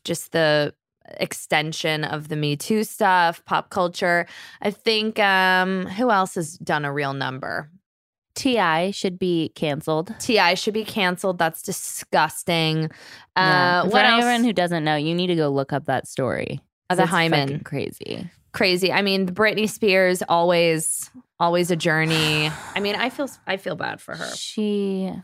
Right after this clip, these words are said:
Speaker 1: It's,
Speaker 2: Yeah.
Speaker 1: it's a little scary. Um, but, like, not funny. It's, like, scary,
Speaker 2: No,
Speaker 1: scary.
Speaker 2: it's sad.
Speaker 1: It's sad. Uh, what else happened? You know, I'm not, I like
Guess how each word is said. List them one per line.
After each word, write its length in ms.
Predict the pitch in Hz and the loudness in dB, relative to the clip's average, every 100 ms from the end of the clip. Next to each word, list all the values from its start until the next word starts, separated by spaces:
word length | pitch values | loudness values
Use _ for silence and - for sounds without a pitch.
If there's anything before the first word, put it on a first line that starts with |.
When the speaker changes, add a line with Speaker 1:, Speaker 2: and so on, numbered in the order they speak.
| _ - - | _ -14 -8
Speaker 1:
It's, 180 | 185 156 | -6 -6
Speaker 2:
Yeah. 240 | 147 143 | -10 -10
Speaker 1:
it's 160 | 165 185 | -10 -8
a 40 | |
little 180 | 170 135 | -8 -10
scary. 380 | - - 101 - - - - - - | -10 -10 -10 -12 -16 -18 -18 -12 0
Um, 680 | 220 220 214 208 202 202 196 | 2 4 4 2 2 -2 -2
but, 160 | 196 208 | 0 0
like, 160 | 196 | 0
not 260 | 190 170 - | 0 0 0
funny. 320 | 156 135 131 | -2 -2 -6
It's, 140 | 123 | -6
like, 160 | 156 143 | -6 -8
scary, 260 | - - 196 | -6 -4 0
Speaker 2:
No, 140 | 170 | 0
Speaker 1:
scary. 160 | 156 - | -2 -4
Speaker 2:
it's 80 | |
sad. 380 | - 151 92 143 208 | -4 -4 -4 -4 -4
Speaker 1:
It's 180 | 226 | -4
sad. 460 | - 214 147 117 - - | 0 2 2 0 -4 0
Uh, 360 | 220 214 214 202 | 4 6 4 4
what 160 | 240 | 4
else 220 | 226 220 | 2 2
happened? 360 | 196 165 170 247 | -2 -2 -2 -2
You 60 | 311 | 0
know, 160 | 359 | 2
I'm 160 | 302 277 | 2 2
not, 220 | 294 349 | 0 2
I 120 | 233 311 | 0 2
like 260 | 440 - | 0 -2